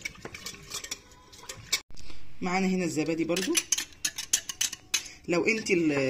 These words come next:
الخميره بتاعتك مش واثقه فيها، يبقى المرحله دي قبل ما احط الزبادي هتسيبيها مع بعض كده لما تعمل فوم عالي معاكي. هنا زي ما انتوا شايفين كده قلبنا الخليط كله مع بعض.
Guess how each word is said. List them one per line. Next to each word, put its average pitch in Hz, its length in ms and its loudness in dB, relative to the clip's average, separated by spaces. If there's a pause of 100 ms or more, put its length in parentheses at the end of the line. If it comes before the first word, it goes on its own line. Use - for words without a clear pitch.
(380)
الخميره 185 360 4
بتاعتك 170 460 2
مش 143 140 -2
واثقه 190 260 4
فيها، 214 220 -2
يبقى 240 220 2
المرحله 170 380 4
دي 170 120 6
قبل 185 180 4
ما 175 80 2
احط - 200 -2
الزبادي 208 520 4 (380)
هتسيبيها 190 540 2
مع 160 160 4
بعض 175 220 6
كده 175 220 2
لما 160 200 2
تعمل 196 280 0
فوم 196 280 0
عالي 196 240 4
معاكي. 240 420 2 (800)
هنا 233 140 4
زي 190 140 2
ما 190 60 0
انتوا 202 140 -4
شايفين 185 340 0
كده 214 240 -2
قلبنا 190 260 2
الخليط 190 380 0
كله 190 160 0
مع 156 160 -2
بعض. - 220 -10